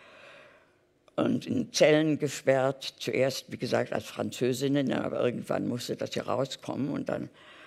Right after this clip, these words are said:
wurden sie also nicht mehr ganz so freundlich. Und, äh, dann bekamen wir einen Prozess.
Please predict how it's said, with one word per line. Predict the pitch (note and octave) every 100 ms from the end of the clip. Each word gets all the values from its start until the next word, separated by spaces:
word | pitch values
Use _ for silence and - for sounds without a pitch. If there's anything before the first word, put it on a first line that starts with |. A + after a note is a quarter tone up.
| -
wurden | - A#2+ A#2+
sie | -
also | - - A#2+
nicht | C3 -
mehr | A2+
ganz | G#2+ A2+ A2
so | A2
freundlich. | - - B2 D3+ F3 C3+ - - - - - - - - -
Und, | B2+ B2+ A#2+ B2
äh, | B2+ A#2 A2+ A2+ - - - - - - - - - - -
dann | C3+ C3
bekamen | B2+ C3+ B2 C3+
wir | B2+ -
einen | A2 - - -
Prozess. | - A#2 - C#3+ A3 -